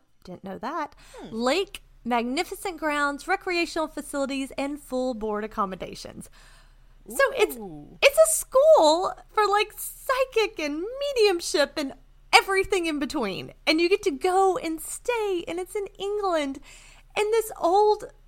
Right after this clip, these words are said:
Speaker 1: fancy manor house. I mean, it's just, it's kind of the coolest. It, it kind of is
Speaker 2: That's
Speaker 1: like Hogwarts.
Speaker 2: awesome.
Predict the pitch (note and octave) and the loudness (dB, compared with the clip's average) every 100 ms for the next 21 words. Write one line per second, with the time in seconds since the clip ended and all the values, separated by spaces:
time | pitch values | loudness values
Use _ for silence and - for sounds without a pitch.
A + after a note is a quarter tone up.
0 | - - - - A#4 G#4+ A4+ F4 - F#4+ | -20 -20 -20 -6 -2 0 -2 -4 0 2
1 | F4+ F4 F4+ G4 G#4 G4+ E4 D#4 B3 G#3+ | 2 0 0 0 0 -2 -2 0 0 0
2 | G3+ - - F4 F#4+ E4+ D#4 - - C#4+ | -4 -4 -2 0 0 -2 -4 -10 -6 -4
3 | C4+ - - - - - - - - - | -4 -8 -20 -20 -20 -20 -20 -8 -6 -2
4 | A#4 A#4+ A4 - A3+ C#3 C3 - - C4+ | 2 2 2 2 0 -2 -4 -8 -8 -8
5 | - D#4 D4+ C#4 E4+ C5+ - D5 D#5 D5+ | -6 -8 -6 -6 -4 -6 -6 -6 -6 -6
6 | - B3+ G#3+ G#3 G3 F3 E3 D#3 | -6 -4 -2 -2 -4 -8 -10 -14